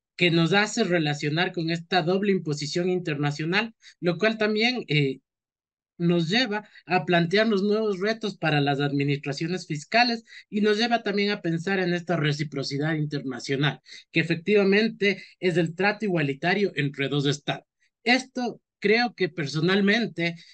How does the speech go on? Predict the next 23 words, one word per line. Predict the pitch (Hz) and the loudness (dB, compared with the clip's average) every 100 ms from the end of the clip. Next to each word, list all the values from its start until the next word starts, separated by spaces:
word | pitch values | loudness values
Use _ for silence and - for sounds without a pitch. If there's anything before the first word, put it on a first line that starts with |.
| - | -8
eh, | 135 135 - | -4 -4 -2
nos | 151 160 | -2 2
lleva | 156 196 202 | 2 2 2
a | 190 - | 0 -2
reflexionar | 156 151 147 147 147 - 147 165 214 202 | 0 2 0 -2 -4 -2 0 2 2 2
mucho | 190 269 - 165 160 | 2 0 -2 -6 -6
sobre | - 156 170 | -4 0 -2
este | 170 | -2
concepto | 170 135 - 185 180 | -6 -6 -4 -6 -6
de | 165 | -6
planificación | 131 123 143 147 120 160 170 | -8 -10 -10 -10 -6 -6 -4
tributaria, | 160 131 131 208 180 185 - - - | -4 -4 -2 0 0 -2 -8 -20 -4
que | 190 | -4
quizás | 185 170 233 | -2 -2 0
es | 220 | 0
un, | 220 220 190 | -2 -2 -2
es | 180 | -4
un | 202 196 | -2 -2
concepto | 175 170 214 - 202 | -2 0 -2 -4 -4
que | 151 | 0
no | 156 170 | 0 0
todos | 214 226 220 | 0 -2 -2
conocemos | - 175 170 247 254 190 | -4 -2 -2 -2 -2 -2